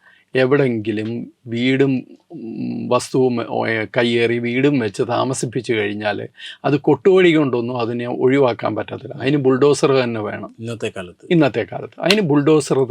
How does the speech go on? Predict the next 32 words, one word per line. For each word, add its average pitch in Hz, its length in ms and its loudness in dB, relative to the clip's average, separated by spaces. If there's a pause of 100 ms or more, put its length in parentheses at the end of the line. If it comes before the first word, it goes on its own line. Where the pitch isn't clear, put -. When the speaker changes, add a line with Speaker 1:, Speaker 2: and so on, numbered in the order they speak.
Speaker 1:
തന്നെ 123 220 -4
വേണം. 104 400 -6
അത് 139 140 -2
ബുൾഡോസറാ 147 560 2
ഉപയോഗിക്കുന്നത്. 117 760 0 (380)
കർണാടകത്തിലെ, 165 800 4 (360)
ഉം, 123 300 -2
രണ്ട് 170 400 4
വലിയ 143 440 4
നേതാക്കന്മാരാണ് 117 880 0
കോൺഗ്രസിന്റെ, 113 640 -2
ഇല്ലേ? 117 240 0
ദേശീയ 143 420 4
തലത്തിൽ 151 300 2
Speaker 2:
അതെ. 135 100 -2
Speaker 1:
പോലും 131 240 2
സീനിയർ 135 400 2
ആയിട്ടുള്ള 131 340 4
നേതാക്കന്മാരാണ് 127 840 0
Speaker 2:
അതെ. 95 160 -16 (200)
Speaker 1:
സിദ്ധരാമയ്യയും 143 1000 4
ഡി 156 240 6
കെ 165 40 4
ശിവകുമാറും. 107 580 -2 (420)
ഈ 202 80 8
ബുൾഡോസർ 180 540 4
ഉപയോഗിച്ച് 135 440 4
ഇത് 135 300 2 (320)
അടിച്ചു 147 260 2
നിരത്തി 127 300 -2
കഴിഞ്ഞാൽ 123 280 -2
ഇത്തരം 139 400 2